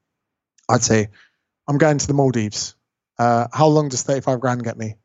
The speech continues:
"I'll get you, uh, twelve weeks, sir." "Cool." "All right, I'm gonna take ten hardbacks with me and I'm gonna write a new book and I'm gonna get the advance from that." And you know what I mean? And for me, financially, that is a worse decision.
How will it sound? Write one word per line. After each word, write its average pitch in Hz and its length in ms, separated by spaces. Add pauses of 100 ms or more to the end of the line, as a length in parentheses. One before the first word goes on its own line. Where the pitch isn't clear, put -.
"I'll 117 180
get 123 160
you, 117 200
uh, 113 220 (380)
twelve 139 240
weeks, 127 240
sir." 110 280
"Cool." 117 300 (580)
"All 131 120
right, 113 100
I'm 131 160
gonna 131 80
take 139 220
ten 156 200
hardbacks 131 480
with 117 100
me 123 240 (320)
and 120 220
I'm 120 160
gonna 120 160
write 117 240
a - 20
new 110 80
book - 300 (400)
and 120 180
I'm 120 100
gonna 123 140
get 123 140
the 127 60
advance 135 300
from 123 120
that." 120 200
And 127 160 (160)
you 160 120
know 170 60
what 170 40
I 160 60
mean? 147 180
And 135 140 (480)
for 160 100
me, 160 360 (760)
financially, 202 680
that 139 160
is 135 100
a 135 60
worse 127 340
decision. 107 500